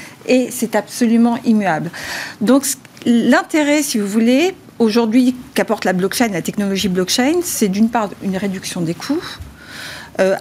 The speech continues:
un contrôle, euh, de la fraude. Euh, donc, euh, ça joue dans le risque de la cybersécurité.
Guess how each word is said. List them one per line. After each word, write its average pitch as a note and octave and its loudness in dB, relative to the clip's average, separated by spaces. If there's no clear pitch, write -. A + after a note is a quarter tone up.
un D4 4
contrôle, C4 2
euh, F#3 2
de F3 0
la D#3+ 0
fraude. C4 0
Euh, F3 -4
donc, E3+ -6
euh, E3+ -2
ça E3+ 0
joue G3+ 4
dans G3+ 0
le F3 0
risque G3+ -2
de F3+ 0
la D#3+ 0
cybersécurité. F#3 -2